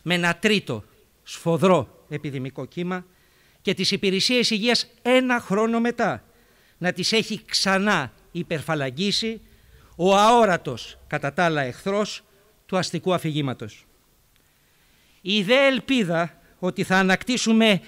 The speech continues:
κανονικούς ρυθμούς στην καθημερινότητά μας, ακόμη και στους πιο αισιόδοξους, στους πιο καλοπροαίρετους, φαντάζει πλέον ένα ξεθοριασμένο ανέκδοτο. Σας θυμίζω το εμπόριο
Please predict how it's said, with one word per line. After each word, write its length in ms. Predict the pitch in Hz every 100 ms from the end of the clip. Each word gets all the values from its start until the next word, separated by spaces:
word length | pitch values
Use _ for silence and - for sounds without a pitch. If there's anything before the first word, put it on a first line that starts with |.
| - _
κανονικούς 640 | 196 190 190 190 - 254
ρυθμούς 380 | 208 214 190 208
στην 120 | -
καθημερινότητά 840 | 180 170 165 151 160 180 175 170 165
μας, 400 | 147 170 - - _ _ _ _
ακόμη 420 | - 196 247 254 254
και 140 | 262
στους 340 | - 226 202
πιο 220 | - - 247
αισιόδοξους, 1000 | 247 - 233 233 151 135 - - - _ _
στους 240 | - 214
πιο 180 | - 226
καλοπροαίρετους, 920 | 226 208 196 302 196 143 113 120 - _ _ _ _ _ _
φαντάζει 640 | - 190 165 214 226 190 196
πλέον 540 | 202 220 220 214 196 - _ _
ένα 300 | 202 208 202
ξεθοριασμένο 1160 | 190 - 208 180 190 175 165 143 196 202 202 196 _ _
ανέκδοτο. 840 | - 202 202 226 160 151 139 120 107 - - - - - - - - - -
Σας 260 | - 202
θυμίζω 460 | - 220 262 233 247
το 80 | 233
εμπόριο 640 | 214 226 247 240 240 220